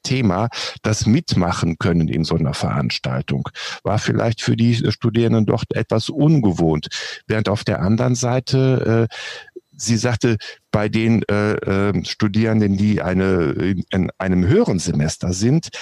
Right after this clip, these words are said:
da ist genau das Gegenteil, äh, aufgetreten. Da hat sie eine wesentlich höhere Beteiligung und ein höheres Engagement feststellen können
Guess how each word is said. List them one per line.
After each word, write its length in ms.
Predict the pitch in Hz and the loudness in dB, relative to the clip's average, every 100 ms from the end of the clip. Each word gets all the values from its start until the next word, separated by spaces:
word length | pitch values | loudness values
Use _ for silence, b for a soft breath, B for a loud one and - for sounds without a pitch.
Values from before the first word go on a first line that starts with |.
| B - | B -6
da 160 | 113 | -4
ist 220 | 143 156 - | -2 -2 0
genau 200 | 131 123 | 2 2
das 180 | 110 | 0
Gegenteil, 680 | - 151 113 - 90 92 101 | 0 2 0 0 0 2 2
äh, 300 | - 98 95 - - | 0 0 0 -2 -2
aufgetreten. 880 | 101 110 - 90 - 95 104 127 123 B B - | -2 -2 -4 -6 -4 -4 0 0 0 B B -8
Da 220 | 110 117 | -4 -2
hat 120 | 123 | -2
sie 160 | - - | -2 -2
eine 300 | 104 104 98 | 0 2 2
wesentlich 520 | 135 180 139 113 - | 0 0 0 0 2
höhere 360 | 107 110 95 98 | 2 4 2 2
Beteiligung 840 | 95 - 113 131 120 92 92 104 | 0 -2 -2 0 0 2 2 0
und 280 | - 98 95 | 0 0 0
ein 160 | 92 87 | 0 2
höheres 360 | 127 135 110 | 2 2 -2
Engagement 720 | - 104 95 92 95 104 120 - | -2 0 0 0 2 2 0 0
feststellen 600 | 85 - 104 92 98 101 | -2 -2 -2 0 0 0
können 340 | 110 110 | 2 2